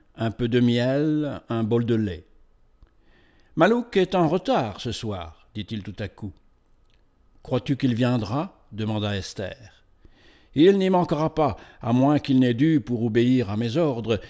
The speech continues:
s'embarquer sur un navire ou partir pour le désert. » Il écrira, peut-être. « Non, non, ma fille. S'il avait été obligé de s'éloigner,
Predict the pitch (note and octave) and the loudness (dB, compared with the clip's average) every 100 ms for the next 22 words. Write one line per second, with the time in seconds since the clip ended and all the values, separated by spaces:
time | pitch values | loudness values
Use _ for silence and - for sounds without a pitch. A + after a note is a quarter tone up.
0 | - - - B2 A#2 A2+ - D3+ C#3+ - | -18 -10 -4 -2 0 -2 -2 -2 -2 -4
1 | A#2 A#2 A#2+ A2+ D#3+ D#3 A#2 G#2 A2 F#2+ | -4 -2 -2 -2 0 0 -2 -6 -8 -8
2 | - E3 - A#2 A#2 A2+ B2 A#2 G#2 F#2 | -6 -6 -4 -4 -2 -2 -2 -2 -4 -8
3 | F2 B2+ - _ - _ _ _ _ _ | -10 -18 -20 _ -20 _ _ _ _ _
4 | _ A2+ G#2 G2 - D3 F3+ F#3 A2+ - | _ -6 -6 -2 -2 0 -2 -6 -8 -8
5 | G#2 - - - _ _ _ E3 G#3+ F3 | -10 -12 -20 -20 _ _ _ 0 2 2
6 | D3+ C#3+ E3 A#2+ G#2+ - A#2 A#2 A#2 G#2+ | 2 4 4 2 -2 -4 -4 -2 -2 -4
7 | - - - _ - F#3 F3 F3+ F3+ E3 | -12 -20 -20 _ -8 -2 2 2 2 0
8 | F3+ E3+ D3+ - C#3+ C#3+ C3+ F3 B2 G#2+ | 2 4 2 0 2 4 4 2 0 -2
9 | A2+ A#2+ D3 F#3 F3 | -2 0 0 -2 -4